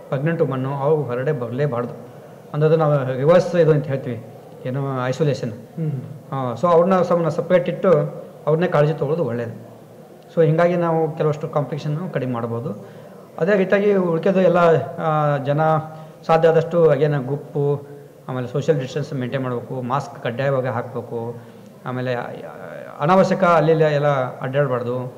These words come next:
Speaker 1: ಗುಂಪು ಮಾಡಬಾರ್ದು. ಇಲ್ಲಿ ಆಸ್ಪತ್ರೆಗೆ ಬಂದಾಗ ಅನಾವಶ್ಯಕ ಒಂದು ಪೇಷಂಟ್‌ಗೆ ಏಳು ಎಂಟು ಜನ ಬರ್ತಿರ್ತಾರೆ, ಅದೆಲ್ಲ ತಪ್ಪು. ಒಂದು patient ಒಂದು ಬಗ್ಲಿ, ಒಬ್ಬ ಬಂದೆ ಸಾಕು, ನಾವೆಲ್ಲ ವ್ಯವಸ್ಥೆ ಮಾಡ್ತೀವಿ ಎಲ್ಲ.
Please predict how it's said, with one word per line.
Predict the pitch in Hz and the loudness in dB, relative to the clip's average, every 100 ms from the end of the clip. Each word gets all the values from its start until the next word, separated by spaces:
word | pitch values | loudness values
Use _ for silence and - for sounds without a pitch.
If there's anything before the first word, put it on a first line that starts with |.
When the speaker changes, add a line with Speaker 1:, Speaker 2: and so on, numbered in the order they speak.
| 147 | -4
Speaker 1:
ಗುಂಪು | 151 151 151 139 147 135 | -4 -2 -2 -2 -6 -4
ಮಾಡಬಾರ್ದು. | 139 127 117 117 127 131 - - - | -2 0 -2 -4 -6 -8 -16 -20 -6
ಇಲ್ಲಿ | 185 | 4
ಆಸ್ಪತ್ರೆಗೆ | - 143 139 180 | 4 4 0 0
ಬಂದಾಗ | 151 147 160 | 0 2 2
ಅನಾವಶ್ಯಕ | 147 143 147 147 170 175 165 | 2 0 -4 0 2 2 2
ಒಂದು | 170 165 156 160 | 4 4 4 0
ಪೇಷಂಟ್‌ಗೆ | 151 151 151 | -2 -2 0
ಏಳು | 147 | 2
ಎಂಟು | 151 147 | 2 2
ಜನ | 143 143 | -2 -4
ಬರ್ತಿರ್ತಾರೆ, | 139 120 127 117 | -4 -6 -6 -6
ಅದೆಲ್ಲ | 120 135 | -4 -4
ತಪ್ಪು. | 143 135 - - - - - - - | -4 -4 -6 -16 -18 -20 -20 -12 -4
ಒಂದು | 165 | -2
patient | 156 160 180 | 0 0 0
ಒಂದು | 139 160 | 0 0
ಬಗ್ಲಿ, | 143 135 | -2 -4
ಒಬ್ಬ | 139 143 | -4 -2
ಬಂದೆ | 156 131 120 | -2 -2 -6
ಸಾಕು, | 110 135 135 - - - - - | -6 -6 -6 -10 -16 -20 -20 -6
ನಾವೆಲ್ಲ | 147 165 175 | 0 2 4
ವ್ಯವಸ್ಥೆ | 151 147 139 | 4 2 -2
ಮಾಡ್ತೀವಿ | 135 131 | -4 -4
ಎಲ್ಲ. | 117 | -6